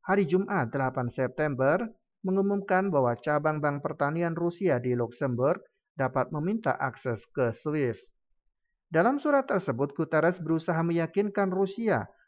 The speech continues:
untuk menghidupkan kembali rencana transfer gandum ke Laut Hitam melalui mediasi P B B. Menghubungkan kembali Bank Pertanian Rusia ke swift adalah salah satu proposal P B B ke Rusia dan diharapkan masalah koridor biji-bijian Laut Hitam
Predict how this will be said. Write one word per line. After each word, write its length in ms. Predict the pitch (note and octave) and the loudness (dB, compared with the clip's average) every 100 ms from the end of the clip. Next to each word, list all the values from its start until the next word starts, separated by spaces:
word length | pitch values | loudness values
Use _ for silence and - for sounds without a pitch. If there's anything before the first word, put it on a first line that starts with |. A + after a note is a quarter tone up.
| _ D3 | _ -6
untuk 240 | C#3 C#3 | -2 -2
menghidupkan 560 | C3+ B2 D3 C3+ D3+ D3+ | -2 -2 -2 -2 -2 0
kembali 480 | D3+ C3+ D3+ E3+ | -2 0 2 2
rencana 480 | E3+ E3 E3 E3+ E3+ | 0 -2 -2 0 0
transfer 480 | E3 F3+ F#3+ F#3+ F3+ | 0 0 0 0 0
gandum 480 | E3+ F3+ F#3 D3+ A#2+ | 2 0 0 -2 -2
ke 80 | D3 | 0
Laut 240 | B2 A#2 | 0 0
Hitam 440 | C3 C3 A2+ C3 G#3 | -4 -6 -4 -4 -2
melalui 320 | G3 B2 C3 | 0 0 0
mediasi 560 | C3+ A#2+ A#2 A2+ A2 B2+ | -2 -4 -4 -6 -6 -8
P 160 | C3+ B2+ | -4 2
B 160 | E3+ F#3 | 4 4
B. 60 | D3+ G#2 _ _ _ _ _ _ - | 2 -2 _ _ _ _ _ _ -4
Menghubungkan 480 | A#3+ A3+ G#3 A3+ G#3+ | 0 2 2 0 0
kembali 480 | G3+ F3+ E3+ E3 E3+ | 0 2 4 4 2
Bank 240 | D#3 D3+ | 0 -2
Pertanian 480 | D3 D3 C#3+ C#3+ C#3 | -2 0 0 -2 -2
Rusia 400 | C#3 C3+ C#3+ C3 | -4 -4 -2 -2
ke 160 | C3 C3 | -4 -6
swift 420 | C3 G#2+ C#3+ - _ _ _ | -4 -2 -2 -4 _ _ _
adalah 320 | C3 A#2+ A#2+ | -2 0 0
salah 320 | - C#3 C3+ | 0 0 0
satu 320 | - C#3 D#3 | -2 -2 -2
proposal 640 | - D3+ C#3+ F#3+ F#3 C#3 A#2 | -2 -2 0 -2 2 0 0
P 240 | D3+ C3 | -2 -2
B 160 | D3 C#3 | -2 0
B 160 | C3 | 0
ke 160 | B2+ D3+ B2+ | 0 0 2
Rusia 560 | B2 B2 C3 A#2 A#3 - - _ _ | 0 -4 -4 -2 -2 -6 -18 _ _
dan 240 | - B3+ C#4 | 2 4 4
diharapkan 480 | A#3+ G3 E3+ F#3 G#3 | 2 2 2 2 2
masalah 400 | D#3+ C3+ C#3+ C#3+ | 0 0 0 0
koridor 460 | C3+ B2+ B2 A#2+ | -2 0 0 -2
biji-bijian 640 | A#2+ C3+ D3+ C#3 D3+ D#3+ D3 | -4 -4 -4 -4 -2 0 2
Laut 160 | B2+ | 2
Hitam 480 | C3 E3+ D#3+ D#3 D#3+ | 0 2 2 2 0